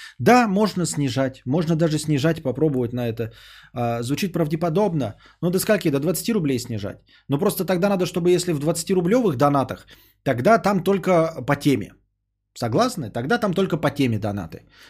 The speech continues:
То есть, если я закидываю в начале стрима какую-то повестку дня,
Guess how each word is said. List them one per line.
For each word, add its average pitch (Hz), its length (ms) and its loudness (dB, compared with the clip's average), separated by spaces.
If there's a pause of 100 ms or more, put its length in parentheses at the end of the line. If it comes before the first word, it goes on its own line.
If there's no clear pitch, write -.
То 147 80 2
есть, 156 160 2
если 175 220 2
я 160 300 4
закидываю 139 640 0
в 110 80 -2
начале 135 380 0
стрима 117 360 -2
какую-то 117 420 0
повестку 156 480 0
дня, 110 340 -4